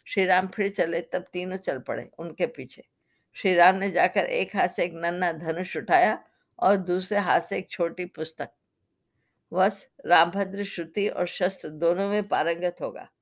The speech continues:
महर्षि ने महाराज को कहा। "इक्ष्वाकु कुल के गौरव को प्रोज्वल बनावेगा आपका कुमार।" तीनों शिष्यों ने अग्रज की ओर देखा।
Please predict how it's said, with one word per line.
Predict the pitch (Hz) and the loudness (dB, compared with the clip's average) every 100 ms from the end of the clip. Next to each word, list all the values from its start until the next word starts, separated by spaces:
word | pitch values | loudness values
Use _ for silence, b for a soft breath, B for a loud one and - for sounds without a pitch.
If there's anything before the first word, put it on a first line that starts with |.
| _ _ _ _ | _ _ _ _
महर्षि | 185 185 185 190 | -6 -6 -6 -10
ने | 175 190 | -10 -8
महाराज | 180 170 156 175 - | -6 -2 0 0 -2
को | 170 | -10
कहा। | 165 151 131 - _ _ _ _ _ _ _ _ _ | -8 -12 -12 -20 _ _ _ _ _ _ _ _ _
"इक्ष्वाकु | 190 202 226 214 226 | -8 -4 -2 -2 -2
कुल | 220 196 190 | -6 -6 -6
के | 185 196 | -6 -4
गौरव | 165 156 170 | 0 0 0
को | 175 233 | -4 -6
प्रोज्वल | 294 _ - 190 185 208 | -6 _ -6 -4 -4 -6
बनावेगा | 208 180 160 165 170 180 185 | -4 -6 -4 -4 -2 -2 -2
आपका | 156 - 147 | -4 -8 -12
कुमार।" | - 139 117 - _ _ _ _ _ _ _ _ | -10 -12 -14 -16 _ _ _ _ _ _ _ _
तीनों | 214 226 240 | -4 -2 -2
शिष्यों | 220 196 196 196 | -2 -6 -6 -8
ने | 190 208 | -6 -4
अग्रज | 196 165 190 190 | -4 -4 -6 -6
की | - | -8
ओर | 190 | -8
देखा। | 160 160 156 120 | -4 -4 -4 -12